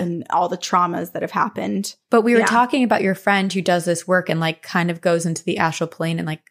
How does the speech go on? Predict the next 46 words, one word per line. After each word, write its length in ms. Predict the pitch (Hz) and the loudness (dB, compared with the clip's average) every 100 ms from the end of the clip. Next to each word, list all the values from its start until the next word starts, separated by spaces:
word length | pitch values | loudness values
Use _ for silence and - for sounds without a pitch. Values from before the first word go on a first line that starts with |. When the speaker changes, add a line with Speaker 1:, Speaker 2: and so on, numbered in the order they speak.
| _ | _
Speaker 2:
finds 640 | - 180 175 175 180 175 | 2 4 2 0 -2 -4
parts 380 | - 180 170 - | -2 0 0 0
of 80 | 165 | -2
our 100 | 160 | 0
souls 340 | - 165 165 | 2 2 2
that 160 | - - | -4 -8
kind 200 | - 165 | -4 -2
of 80 | 156 | -2
came 160 | 170 - | -4 -2
off 160 | 147 156 | -2 -2
of 80 | |
us 140 | 160 165 | -4 -4
because 320 | - - 160 | -6 -6 -4
of 100 | 165 | -2
trauma. 480 | - 175 202 226 247 - - - - | -2 0 2 2 -2 -6 -20 -10 -2
Like, 100 | 190 | 2
I 160 | 202 214 | 4 4
am 100 | 262 | 2
Speaker 1:
Right. 80 | |
Speaker 2:
so 260 | 247 - 196 | 0 2 0
curious 580 | 185 - 175 170 165 - | 0 -4 -2 0 -2 -6
if, 280 | 185 165 - _ | -6 -6 -8 _
say, 400 | - - 214 226 | -6 2 4 4
like, 260 | 247 247 247 | 2 0 0
you 140 | 196 | -2
die 720 | 175 175 151 151 - - 196 - | 0 0 0 0 -4 -6 -8 -4
in 120 | 190 | -2
a 60 | 175 | 0
really 240 | 170 180 | 0 0
traumatic 460 | 185 - 175 156 156 | 0 -2 -2 -2 -2
way, 160 | - - | -4 2
or 160 | 233 | 2
just 280 | 220 233 220 | 2 0 0
you 80 | 220 | 0
die 440 | 202 233 220 185 - | 2 4 4 2 0
and 120 | 190 | -2
it's, 200 | 180 170 | -4 -4
like, 180 | 175 170 | -6 -4
you 180 | 185 175 | -4 -2
have 120 | 170 | -2
a 60 | 170 | -2
hard 200 | 170 165 | -2 -2
time 360 | - 160 160 - | -4 -6 -6 0
dealing 320 | 196 196 165 | 2 4 2
with 140 | 151 - | -4 -2
that. 320 | - - | -2 -2